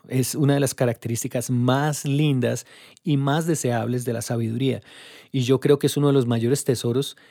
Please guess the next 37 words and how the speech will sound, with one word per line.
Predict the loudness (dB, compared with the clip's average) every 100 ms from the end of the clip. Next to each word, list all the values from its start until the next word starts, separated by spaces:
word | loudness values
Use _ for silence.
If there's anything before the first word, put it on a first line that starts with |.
| _ -4
especialmente | -4 -2 -2 0 0 0 0
en | 0
los | 0
días | 0 0
que | -4
estamos | -4 -4 -4 -4
viviendo, | -2 -2 -2 -2 4
por | 4 4
causa | 4 4 4 0 -2
de | -2 -2
todo | 2 4 4 4
el | 2
desorden | 0 2 2 2 0 -4
que | -2 -2
ha | 0
generado | 0 0 0 0 0
en | 0
nuestro | -2 -4 -6 -2
mundo | 0 2 0 -4 -6 -20 -20 -10
y | 0 2
en | 4
nuestro | 2 0 -4
sistema | -4 0 2 4 2 0
y |
en | 0
nuestra | -2 -4
sociedad | -6 -6 -6 -4 -6 -8 -20 -20 _ _
todo | 2 4
el | 2
asunto | 0 -4 -2 0
de |
la | 0
pandemia. | -4 -6 -4 -6 -8 -16 _ -20 _ -8
Nosotros | -2 -2 0 4 4 4 -4 -6
estamos | -4 -2 -2 -4
necesitando | -4 -4 -6 -6 -4 -2 -2
tener | -2 0 0 0 0 -2